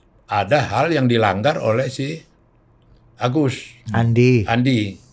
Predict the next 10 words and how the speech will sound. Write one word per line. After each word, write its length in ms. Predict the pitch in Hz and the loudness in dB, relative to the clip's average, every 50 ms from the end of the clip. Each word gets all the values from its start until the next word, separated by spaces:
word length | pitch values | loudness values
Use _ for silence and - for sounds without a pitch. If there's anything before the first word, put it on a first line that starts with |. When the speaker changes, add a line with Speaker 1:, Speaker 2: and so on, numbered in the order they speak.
| _ _ _ _ _ - - - _ - | _ _ _ _ _ -20 -20 -20 _ -8
Speaker 1:
Tidak 240 | - 151 135 127 123 | -4 -2 0 0 0
disampaikan 460 | 107 107 104 107 104 104 120 123 127 | -2 -2 -2 -2 0 2 2 2 2
ke 80 | 123 127 | 0 0
dia, 160 | 139 170 170 | 0 0 0
diteken. 560 | 143 - 160 156 156 - 135 123 120 120 120 117 117 - - - - - - - _ - - - _ - - - - _ - - - - - - _ _ _ _ _ _ _ _ _ _ - _ _ - - _ _ _ _ _ _ _ _ _ _ _ _ _ _ _ _ _ _ _ _ _ _ _ _ | 0 -2 -4 -4 -2 -4 -6 -6 -6 -8 -12 -18 -20 -20 -20 -20 -20 -20 -20 -20 _ -20 -20 -20 _ -20 -20 -20 -20 _ -20 -20 -20 -20 -20 -20 _ _ _ _ _ _ _ _ _ _ -20 _ _ -20 -20 _ _ _ _ _ _ _ _ _ _ _ _ _ _ _ _ _ _ _ _ _ _ _ _
Aku 160 | 131 127 165 | -4 -2 0
sampaikan 400 | 165 147 135 175 220 226 214 202 | 0 0 2 2 2 2 2 0
itu 80 | 190 196 | 0 0
ke 100 | 196 185 | 0 0
Jokowi. 600 | 170 170 160 165 160 151 143 139 143 135 127 123 | 0 2 2 2 2 2 0 -2 -4 -6 -8 -10